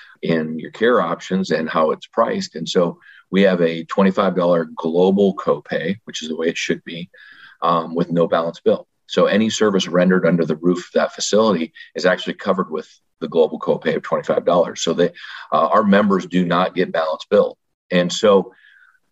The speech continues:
you know, you hear the stories, there's, I mean, there's a million of them out there where, you know, parents are making these financial decisions with their children's health because, you know,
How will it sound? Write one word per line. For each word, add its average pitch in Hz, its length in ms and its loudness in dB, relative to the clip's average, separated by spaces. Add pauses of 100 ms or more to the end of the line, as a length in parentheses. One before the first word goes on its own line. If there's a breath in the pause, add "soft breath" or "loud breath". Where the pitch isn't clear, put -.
(340)
you - 100 0
know, 135 60 4
you 110 180 4
hear 151 240 4
the 117 120 -4
stories, 117 680 2
there's, 92 260 -2
I 90 60 2
mean, 95 180 6
there's 85 160 2
a 85 40 2
million 98 400 4
of 87 80 2
them 85 140 -2
out 92 220 2
there 85 200 0
where, 85 460 2
you 90 80 -2
know, 78 80 0
parents 110 500 0
are 85 80 4
making 85 600 0
these 82 180 -12
financial 92 580 0
decisions 87 760 -4
with 82 180 -2
their 80 140 -4
children's 87 480 -4
health 90 420 0 (400 soft breath)
because, - 540 0 (300 soft breath)
you 85 120 0
know, 78 240 0